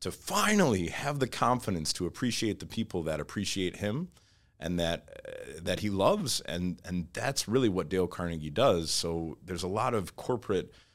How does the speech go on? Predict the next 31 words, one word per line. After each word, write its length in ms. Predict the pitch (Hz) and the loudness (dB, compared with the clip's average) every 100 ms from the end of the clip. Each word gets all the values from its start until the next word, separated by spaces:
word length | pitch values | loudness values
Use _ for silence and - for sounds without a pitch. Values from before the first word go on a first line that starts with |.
| _ - | _ -2
words 340 | 117 131 92 | 4 4 4
that 140 | 95 | 2
get 180 | 95 87 | 0 -4
thrown 260 | - 117 113 | 0 2 4
around, 520 | 98 104 107 107 101 | 4 4 4 4 2
you 80 | 90 | 0
know, 120 | 82 | -2
confidence 840 | - - 117 113 107 107 104 95 - | -2 0 0 0 -2 0 0 0 0
and, 220 | 85 82 - - _ _ 90 | -2 -4 -8 -20 _ _ 2
and 80 | |
all 220 | 113 160 151 | 8 10 10
of 80 | 131 | 6
these, 360 | 127 123 107 107 | 6 6 4 2
you 80 | |
know, 140 | 101 98 | 4 6
really 420 | 120 143 127 110 | 8 10 8 6
<laughs> 60 | - | 0
strong 440 | - 165 220 156 | 4 10 10 12
buzzwords. 540 | 151 147 131 127 117 104 | 12 10 8 6 6 6
But 240 | 107 - | 2 2
when 140 | 107 117 | -2 0
it 120 | 98 | 2
comes 260 | 165 151 107 | 2 2 4
down 260 | 107 185 | 4 4
to 180 | 175 92 | 2 2
it, 140 | 87 - | 2 2
it's, 340 | 98 92 - - | -2 0 -2 -4
it's 220 | 90 87 | -6 -2
teaching 480 | - - 180 - 135 | -2 -2 0 0 0
people 400 | - 139 131 104 | -2 -4 2 0
to 560 | 90 - 90 87 87 | 2 -2 0 2 0